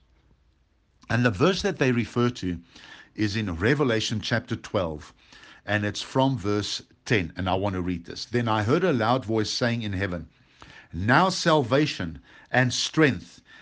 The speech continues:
and the kingdom of our God and the power of his Christ has come. For the accuser of our brethren,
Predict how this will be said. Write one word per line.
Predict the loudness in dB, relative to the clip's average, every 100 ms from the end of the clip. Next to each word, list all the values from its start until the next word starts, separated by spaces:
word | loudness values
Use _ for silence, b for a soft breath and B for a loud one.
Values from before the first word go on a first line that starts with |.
| B
and | 0 2
the | 2
kingdom | -2 0 2 2 2
of | 2
our | 2 0
God | 2 2 0 -2
and | -2 0
the | -2
power | -4 0 2 4 0 0
of | -2 0
his | -4
Christ | -2 0 2 0 -2
has | -4 -2
come. | 0 0 -2 _ B B B B B B B
For | 4 4
the | 4
accuser | 0 0 0 0 2 0 2
of | 2 4
our | 2 2
brethren, | 2 2 2 0 -4 -6